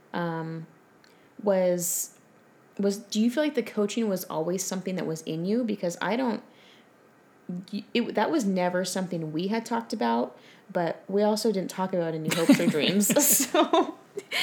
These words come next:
Speaker 1: it could have been a dream of yours, and I would have never known. <laughs>
Speaker 2: I, it,
Speaker 1: Um,
Speaker 2: it, that's very, it's a strange question because,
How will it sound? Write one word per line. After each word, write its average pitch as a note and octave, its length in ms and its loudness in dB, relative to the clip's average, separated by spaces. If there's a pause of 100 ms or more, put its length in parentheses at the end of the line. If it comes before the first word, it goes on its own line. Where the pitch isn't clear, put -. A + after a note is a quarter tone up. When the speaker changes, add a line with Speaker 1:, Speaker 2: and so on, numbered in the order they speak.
(520)
Speaker 1:
it A3+ 180 4
could A4 140 6
have D#4 80 4
been B3 120 6
a G3+ 80 6
dream G3 240 2
of G3+ 80 4
yours, G3 260 6
and F#3+ 100 2
I G3+ 100 4
would G#3+ 120 4
have F#3 80 4
never F3 260 6
known. A#3+ 420 4
<laughs> - 600 -2
Speaker 2:
I, F#3 260 8
it, F3+ 80 12
Speaker 1:
Um, F#3 120 6
Speaker 2:
it, D#3 140 6
that's E3+ 200 8
very, F3+ 300 6
it's - 340 2
a C#3+ 60 2
strange E3+ 360 2
question C3+ 380 0
because, A2 540 -4